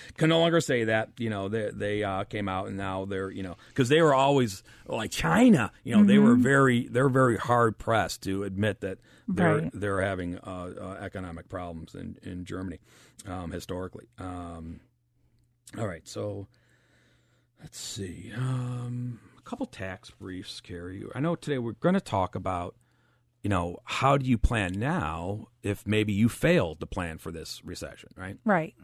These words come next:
Speaker 2: which we have a lot of people calling and saying, okay, one, people don't necessarily know how they're affected. They know what their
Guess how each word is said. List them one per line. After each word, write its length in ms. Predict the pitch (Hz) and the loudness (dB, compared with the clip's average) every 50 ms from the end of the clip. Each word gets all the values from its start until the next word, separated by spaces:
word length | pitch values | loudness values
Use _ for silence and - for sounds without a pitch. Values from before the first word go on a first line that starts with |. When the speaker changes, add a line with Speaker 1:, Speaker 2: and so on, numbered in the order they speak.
| - _ _ - | -20 _ _ -2
Speaker 2:
which 220 | 233 208 214 - | 0 0 2 4
we 100 | 240 240 | 6 6
have 120 | 240 247 247 | 6 6 4
a 60 | 269 | 2
lot 200 | 240 208 220 254 | 2 4 2 2
of 60 | 269 | 2
people 280 | - - 233 - 214 196 | -2 -4 -2 0 0 0
calling 400 | - - - 196 202 220 220 208 | 2 2 2 4 6 6 8 8
and 140 | 196 190 - | 6 6 4
saying, 300 | - 208 202 202 196 - - - - - - - - - - | 4 4 4 4 0 -2 -6 -20 -20 -20 -20 -20 -12 -2 2
okay, 560 | 233 247 240 - 240 254 208 208 226 269 277 | 2 2 2 4 2 4 4 4 4 2 0
one, 720 | - - 170 185 233 269 339 - - 214 214 220 240 262 233 | -4 -4 2 4 6 6 8 6 6 6 6 6 6 4 4
people 300 | - - 254 233 262 240 | 4 4 4 4 4 4
don't 260 | 220 233 226 214 - _ - | 6 6 4 4 2 _ 2
necessarily 720 | 202 208 220 208 - - - - 220 208 208 202 196 190 | 2 4 4 2 0 -6 0 2 4 4 4 4 4 4
know 220 | 180 180 180 180 175 | 6 6 6 4 2
how 280 | 165 - - 185 185 | 2 2 4 4 4
they're 220 | 180 185 180 165 160 | 6 4 4 4 2
affected. 560 | 156 - - 180 165 - - - - - - - - - - - | 0 0 -2 -4 -4 -4 -10 -12 -12 -14 -16 -20 -20 -16 -8 -4
They 320 | 180 180 233 262 320 311 | 2 4 4 6 6 8
know 400 | 269 254 254 277 320 330 285 240 | 8 8 10 8 8 6 6 4
what 320 | 220 208 208 208 208 - - | 4 4 4 2 2 2 0
their 500 | 190 185 180 180 180 175 175 185 196 | 0 2 4 4 2 2 0 -2 -4